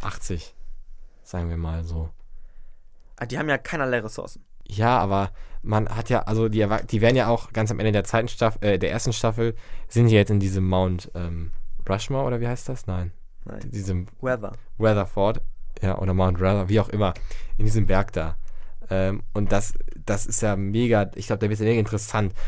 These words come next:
Speaker 1: Und da ist die Frage, braucht man da wirklich, ähm, die Erwa-, die Erwachsenen? Auf der anderen Seite, die Story auf der Ark wäre, glaub ich, auch ein bisschen langweilig geworden mit der Zeit.
Speaker 2: Was hätten die auf der Ark machen sollen? Es geht ja, es
Speaker 1: St-,
Speaker 2: geht ja
Speaker 1: ja.
Speaker 2: darum, der Sauerstoff geht aus, so.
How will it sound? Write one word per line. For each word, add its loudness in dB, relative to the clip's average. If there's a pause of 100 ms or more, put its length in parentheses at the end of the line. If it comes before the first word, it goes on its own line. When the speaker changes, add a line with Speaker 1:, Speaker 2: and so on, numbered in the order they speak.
(160)
Speaker 1:
Und 2
da 6
ist 2
die 2
Frage, 4
braucht 2
man 2
da 0
wirklich, -2
ähm, -2 (240)
die 0
Erwa-, -4
die -4
Erwachsenen? -2 (260)
Auf -4
der -4
anderen 4
Seite, 6
die 2
Story 6
auf 2
der -2
Ark -2
wäre, 0
glaub 0
ich, -6
auch -4
ein 0
bisschen -4
langweilig -4 (200)
geworden -4 (200)
mit -4
der -2
Zeit. -6
Speaker 2:
Was -6
hätten -4
die -2
auf 0
der 0
Ark -2
machen -4
sollen? -4
Es -8
geht -6
ja, -4 (200)
es -8
Speaker 1:
St-, -4
Speaker 2:
geht 2
ja 4
Speaker 1:
ja. 8
Speaker 2:
darum, 6
der 8
Sauerstoff 4
geht -2
aus, 2
so. -2